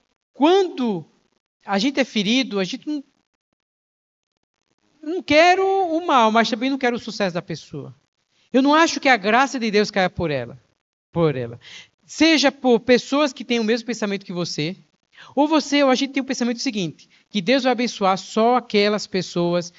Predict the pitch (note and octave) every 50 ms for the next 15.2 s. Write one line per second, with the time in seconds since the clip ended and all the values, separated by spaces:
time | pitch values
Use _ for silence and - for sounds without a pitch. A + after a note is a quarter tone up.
0 | _ _ _ - E3 - G3 F3 F#3+ D#3 D3+ D3 - D#3+ D3+ C#3+ C#3+ D#3+ D#3 C#3+
1 | C3 B2+ B2 A#2+ B2 - _ - - - - _ - A3 E3+ C4+ D4 C4 C4+ C4+
2 | C4+ C4 - - - G#3+ G3 F#3+ G3+ G#3+ - - - - F#3+ F#3 F3+ _ _ G#3+
3 | G#3 G#3+ A3+ A3 G#3+ F#3 F#3 F3+ F3+ F3+ F3+ F#3 E3 D3 C#3+ C#3+ C#3+ C#3 B2 -
4 | B2 - - - - F#3 F#3+ F#3 - B3+ C4 C4+ A#3+ A#3 B3 G#3 F#3 G3+ G#3 A3+
5 | B3 A#3 A3+ A3+ A3+ - A#3 A3 A3 G3 F3+ F#3 F#3 F3+ E3+ _ F3+ E3 D#3 D3+
6 | D3 - - - - G#3+ A3+ A3 - B3 A#3+ F#3+ B3+ B3 A#3 - A#3 - _ B3+
7 | C4+ C#4+ - - C4 A#3 A3 A3 G#3 A3 F#3 G#3+ G#3 G3 G3 G3 F3+ F3 D#3+ D#3
8 | - - - G#3+ A3+ A3 - B3+ A3+ - D#4 D#4 - C#4+ - - C4 A3+ - -
9 | - - B3 A#3 G3+ G#3+ A3 G3 - G#3+ - F3 - A3+ A#3 A3+ - _ _ _
10 | _ _ D#3 D3+ G3 A3+ C4+ D#4 D4+ - C4+ G3+ - B3+ - - A#3+ A3 - -
11 | G#3+ G#3 A3+ A#3+ G#3 _ _ _ _ _ _ - G#3+ A3 G#3+ A#3 B3+ C#4 C4 C4
12 | - F#3+ F3+ G3+ A#3 C4+ D4 D4 C#4+ - _ _ _ _ _ _ _ _ _ -
13 | - - - G3+ F#3 F3+ G3 G#3 A3 G3 F#3+ F#3 F3+ A3+ C4 B3 C#4 A#3+ E3+ F3
14 | E3+ E3+ E3+ E3 F#3 F3 - G#3 F3 D3+ D#3+ D#3+ E3 D#3 D#3+ D3 D#3+ D#3 - -
15 | - C3+ B2 A#2+